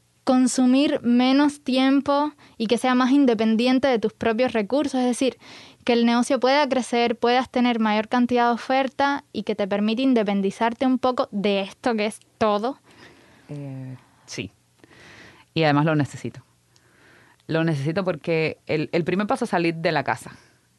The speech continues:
Speaker 2: hacerme una cocina más grande en otro lugar, en otro espacio fuera de mi casa.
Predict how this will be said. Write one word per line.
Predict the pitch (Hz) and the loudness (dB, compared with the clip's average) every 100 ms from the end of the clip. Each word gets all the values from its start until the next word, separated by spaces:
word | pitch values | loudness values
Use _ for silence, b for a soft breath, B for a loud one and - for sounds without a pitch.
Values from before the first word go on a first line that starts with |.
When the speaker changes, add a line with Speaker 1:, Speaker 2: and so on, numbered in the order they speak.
| _ | _
Speaker 2:
hacerme | - 139 147 143 | -12 -6 -4 -2
una | 139 156 180 | -2 -2 -2
cocina | 180 - 180 165 165 165 156 - | -4 -8 -6 -2 0 0 -2 -6
más | 156 147 147 | -6 -4 -4
grande | 160 185 214 | -2 0 0
en | - 151 | -2 -2
otro | 147 151 | 0 -2
lugar, | 156 123 - | -4 -4 -4
en | 143 | -2
otro | 135 143 | 0 -2
espacio | - 135 160 | -4 -4 -4
fuera | 135 135 | -6 -6
de | 135 | -6
mi | 135 | -8
casa. | - 131 | -8 -12